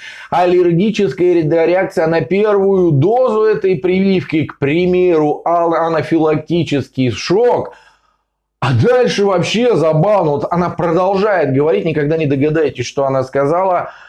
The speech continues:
«Но если человеку противопоказана она, одна вакцина, он может поставить другую». Короче, если ты, значит, привился компонентом условного спутника Ви и чуть не сдох,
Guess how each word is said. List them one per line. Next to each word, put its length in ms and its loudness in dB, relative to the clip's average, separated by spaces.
«Но 240 2
если 360 0
человеку 360 0
противопоказана 960 -2
она, 340 0
одна 360 0
вакцина, 420 0
он 240 2
может 420 0
поставить 720 -2
другую». 720 0
Короче, 580 -2
если 280 0
ты, 100 -2
значит, 340 -4
привился 720 0
компонентом 640 0
условного 520 0
спутника 540 -2
Ви 280 0
и 180 0
чуть 300 -4
не 220 2
сдох, 680 0